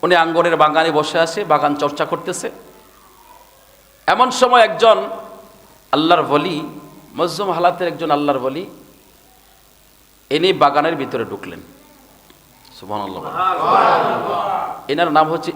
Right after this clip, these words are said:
ইব্রাহিম কান্দুলুসি। উনি যখন বাগানে ঢুকলেন, ঢোকার পরে খাজা গরিবে নওয়াজ বসা সালাম দিলেন, বললেন, "আমাকে একটু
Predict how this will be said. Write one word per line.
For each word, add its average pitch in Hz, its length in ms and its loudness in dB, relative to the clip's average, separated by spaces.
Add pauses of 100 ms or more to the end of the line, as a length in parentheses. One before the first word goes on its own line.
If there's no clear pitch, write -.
ইব্রাহিম 175 560 0 (100)
কান্দুলুসি। 175 560 -4 (720)
উনি 175 100 -6
যখন 180 280 0
বাগানে 151 320 2
ঢুকলেন, 180 440 -2 (880)
ঢোকার 165 300 2
পরে 175 340 0 (480)
খাজা 147 260 0
গরিবে 147 280 -2
নওয়াজ 143 280 2
বসা 143 340 -2 (840)
সালাম 151 420 2
দিলেন, 180 280 -2
বললেন, 151 460 -2 (240)
"আমাকে 143 280 0
একটু 143 240 -10